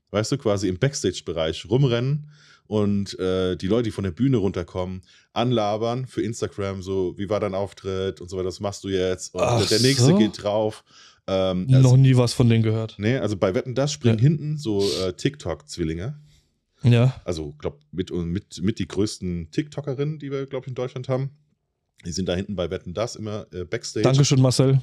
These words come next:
Speaker 2: Viel Spaß noch.
Speaker 1: Ja, genau. Viel Spaß. Äh, hörst du doch im Nachhinein dann an. Und
Speaker 2: Macht
Speaker 1: teilen
Speaker 2: er.
Speaker 1: nicht
Speaker 2: Hat er
Speaker 1: vergessen.
Speaker 2: geschrieben.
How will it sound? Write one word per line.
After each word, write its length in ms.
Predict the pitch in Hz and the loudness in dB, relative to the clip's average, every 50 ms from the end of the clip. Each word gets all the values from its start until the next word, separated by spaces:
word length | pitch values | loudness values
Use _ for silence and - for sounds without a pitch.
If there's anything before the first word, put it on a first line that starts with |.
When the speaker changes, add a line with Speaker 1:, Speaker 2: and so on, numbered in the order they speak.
| - - | 2 2
Speaker 2:
Viel 120 | 123 113 | 4 6
Spaß 380 | - - 113 110 110 113 - - | 6 8 8 6 4 4 2 2
noch. 300 | 113 113 113 - - - _ _ _ _ _ _ - | 2 2 2 0 -6 -20 _ _ _ _ _ _ -6
Speaker 1:
Ja, 160 | 104 110 95 | -4 -2 -2
genau. 280 | - - - 127 110 - | -4 -4 -2 -2 -2 -2
Viel 160 | - - 127 | -4 -6 -6
Spaß. 520 | - - 113 113 117 113 - - - - - | -2 0 0 0 0 0 -2 -6 -10 -8 -4
Äh, 360 | 98 104 104 101 101 101 95 85 - _ - - - | -2 0 0 2 0 0 -2 -4 -8 _ -18 -4 2
hörst 240 | - 135 180 - - | 2 2 4 2 0
du 40 | |
doch 140 | - 185 156 | 0 0 2
im 80 | 160 147 | 2 2
Nachhinein 320 | 147 151 147 156 147 139 127 | 4 4 6 6 4 4 2
dann 120 | 139 - | 0 -2
an. 140 | - 101 - - _ _ _ _ - - - - - | -4 -6 -8 -10 _ _ _ _ -20 -20 -14 -2 2
Und 200 | - 143 - - | 2 4 6 8
Speaker 2:
Macht 100 | 131 151 | 8 8
Speaker 1:
teilen 160 | 151 - - | 8 6 6
Speaker 2:
er. 60 | 120 | 4
Speaker 1:
nicht 100 | 113 - - | 4 4 4
Speaker 2:
Hat 60 | - | 4
er 60 | 131 | 4
Speaker 1:
vergessen. 100 | 127 123 | 6 6
Speaker 2:
geschrieben. 460 | 123 120 - - - 120 113 110 104 | 4 4 4 4 4 4 6 4 4